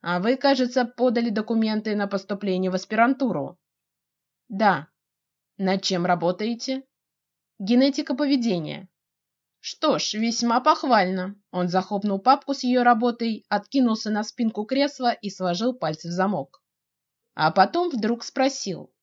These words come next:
«Что вы скажете насчет изучения вера в полевых условиях?» «Что?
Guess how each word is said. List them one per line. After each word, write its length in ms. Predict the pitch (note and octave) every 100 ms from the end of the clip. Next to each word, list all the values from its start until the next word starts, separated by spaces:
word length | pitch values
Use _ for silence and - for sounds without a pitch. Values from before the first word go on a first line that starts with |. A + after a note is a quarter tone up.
| _ _ _ _
«Что 340 | - - E4+
вы 120 | D4+
скажете 580 | C#4+ - B3+ B3+ A#3+ A#3
насчет 460 | G3+ F#3 - G3+ G#3
изучения 720 | F#3 F3+ - G3+ F#3+ F#3 F3
вера 360 | E3+ G#3 A3+ G#3
в 140 | - -
полевых 420 | A#3+ B3+ A3 C#4
условиях?» 720 | D4 C#4 A3+ D3 D3 - _ _ _ _ _ _ _ _
«Что? 640 | - - - F#3 A#3 D4